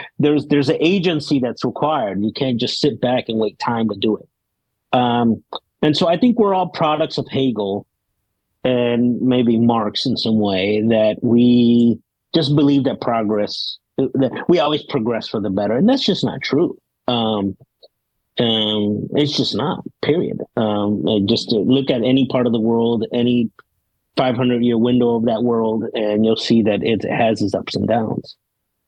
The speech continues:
So I think we need to let go. And I think a lot of people hold this and don't even know they hold this. We need to just let go of the fact that we just think that progress au-, it automatically happens. Like, I'm sick and tired of people saying,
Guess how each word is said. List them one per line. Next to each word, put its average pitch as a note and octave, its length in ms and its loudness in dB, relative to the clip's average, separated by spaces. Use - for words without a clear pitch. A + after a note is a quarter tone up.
So D#3 160 0
I D#3+ 160 2
think A#3 280 2
we C3 160 6
need D#3 200 2
to D#3+ 80 2
let C3 260 2
go. B2 480 2
And C#3+ 100 0
I D#3 60 -2
think F#3 160 -2
a E3 40 0
lot D#3 120 -2
of D3 80 -6
people C#3 320 -2
hold E3 340 -2
this F#3 200 -2
and B2 100 -2
don't C3 160 0
even A#2 180 0
know C3 200 2
they A2+ 100 -2
hold F2+ 260 -4
this. - 140 -10
We D#3 120 4
need A#3+ 160 6
to D#3+ 100 0
just C#3+ 200 0
let B2+ 160 2
go A2+ 200 2
of G#2+ 80 0
the G#2 160 -2
fact G#2+ 240 -2
that F#2+ 100 -2
we A2 180 2
just G#2+ 240 -2
think A#2 180 2
that F#2 140 -4
progress F#2+ 440 -2
au-, - 200 -4
it G#2+ 120 0
automatically F#2+ 520 -2
happens. - 320 -2
Like, C#3+ 120 0
I'm F#3+ 160 2
sick A3 180 0
and F3 100 0
tired D#3 200 0
of C#3+ 40 -6
people C3 220 -2
saying, A#2+ 380 -2